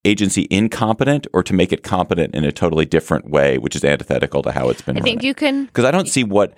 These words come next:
Speaker 1: the administrator of the E P A does if he doesn't actually believe that the E P A should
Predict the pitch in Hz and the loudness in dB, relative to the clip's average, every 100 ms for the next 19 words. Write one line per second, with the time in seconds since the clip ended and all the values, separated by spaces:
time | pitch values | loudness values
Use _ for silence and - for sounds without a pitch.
0 | - 107 104 113 117 113 - 98 95 90 | -4 0 2 2 2 0 2 2 4 4
1 | 82 73 - 95 80 80 90 78 76 82 | 2 -2 -4 0 0 2 2 2 4 2
2 | 76 67 76 71 76 78 67 76 71 73 | 2 -2 -4 -2 -2 -2 -6 -8 -4 -2
3 | 73 71 73 - 71 65 - 65 - | 0 0 -2 -2 -2 -2 -2 -4 -6